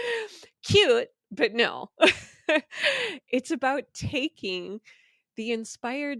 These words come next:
steps towards your dreams. You gotta break it down. And let me just give you a little pro tip here. Try not to ask how you can obtain your desire, but more of,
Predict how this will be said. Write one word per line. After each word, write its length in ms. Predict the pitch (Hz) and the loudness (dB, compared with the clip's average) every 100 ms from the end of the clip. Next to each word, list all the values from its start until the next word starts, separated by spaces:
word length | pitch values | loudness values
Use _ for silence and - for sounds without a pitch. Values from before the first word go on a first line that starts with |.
| - | -10
steps 840 | - - 277 302 - - - - - _ _ | -12 -6 -4 -2 -4 -6 -14 -16 -18 _ _
towards 520 | - - 285 302 247 | -16 -2 0 0 -4
your 140 | 247 | -6
dreams. 720 | 226 214 226 247 - - - - - - - | -6 -6 -8 -6 -10 -12 -18 -18 -20 -20 -10
You 100 | 220 | -4
gotta 320 | 285 285 311 | -2 0 0
break 300 | 240 262 - | 0 -2 -2
it 100 | 226 | -4
down. 560 | 220 247 208 - - _ _ - _ | -2 0 -2 -6 -14 _ _ -20 _
And 240 | 233 233 233 _ | 0 0 -4 _
let 180 | 233 262 | -6 -6
me 140 | 285 339 | -4 -6
just 260 | 330 320 | -6 -6
give 140 | 262 233 | -8 -4
you 140 | 214 | -4
a 20 | |
little 300 | 175 180 190 | -2 -4 -6
pro 260 | 208 240 185 | -4 -4 -4
tip 320 | - - - | -4 -8 -8
here. 400 | - 226 240 269 _ _ - - _ _ | -4 -2 -2 -6 _ _ -20 -20 _ _
Try 500 | - - 285 320 403 370 | -6 0 0 2 0 -2
not 400 | 220 196 208 - | -2 -2 -2 -6
to 120 | - - | -12 -12
ask 560 | 170 165 170 226 - - _ _ _ _ | -6 -4 -2 -4 -8 -18 _ _ _ _
how 800 | - - 196 185 170 - - 196 _ _ _ | -10 -6 -2 0 0 -2 -6 -10 _ _ _
you 140 | 180 180 | -10 -10
can 200 | - 175 | -8 -10
obtain 460 | - - 185 156 | -10 -8 -6 -6
your 140 | 151 160 | -6 -6
desire, 600 | 165 160 - - - - _ _ - - _ - | -4 -4 -4 -4 -10 -14 _ _ -20 -20 _ 0
but 120 | 220 | 0
more 320 | 208 220 233 | 2 2 2
of, 360 | - 185 180 | 2 2 2